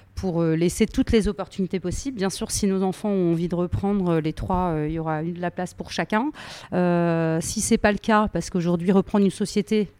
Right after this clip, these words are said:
là, dans dix ans, et reprendre une société il y a vingt-cinq ans, c'est pas du tout la même donne. En plus, nous, notre société n'a rien à voir avec, euh, celle que Benoît a repris il y a vingt et un ans. Donc, euh, ils auront la liberté de faire comme ils le souhaitent.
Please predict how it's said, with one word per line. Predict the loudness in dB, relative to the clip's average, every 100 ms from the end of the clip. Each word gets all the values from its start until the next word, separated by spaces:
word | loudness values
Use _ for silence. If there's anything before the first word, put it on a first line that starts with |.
| _ -6
là, | 0 2 4
dans | 2
dix | 0 -2
ans, | 0 0
et | -2 -2
reprendre | -2 -2 -2
une | 0
société | -2 -2 -2 0 -2 -2
il | -4 0
y | 2
a |
vingt-cinq | 2 0 -2 -2
ans, | -2
c'est | -2
pas | 0 0 -2 _ _ -10
du | -4 -2
tout | 0 2
la | 4
même | 4 6
donne. | 6 4 0 -8 -18 -14 -14 -14 -6 0
En | 2
plus, | 2 2
nous, | 2
notre | 2 0
société | -2 0 2
n'a | 2
rien | 2 2
à | -2
voir | -4 -6 -10 -12
avec, | -10 -10 -12
euh, | -14 -12 -12 -14 -12
celle | -6 -4 -4
que | -4
Benoît | 0 4 4
a | 2
repris | -2 -2
il | 0
y |
a |
vingt | 0 0
et | -2
un | -2
ans. | -4 -10 -18 -16 -16 -16 -18 -8 2
Donc, | 4 4 2
euh, | 4 4 2 0 0 -2 -2 0
ils | 2
auront | 6 6
la | 6
liberté | 6 4 4 2 2
de | 2
faire | 0 -2 -2 -6
comme | 0 2
ils | 2 2
le | 0
souhaitent. | -2 -2 -4 -4 -20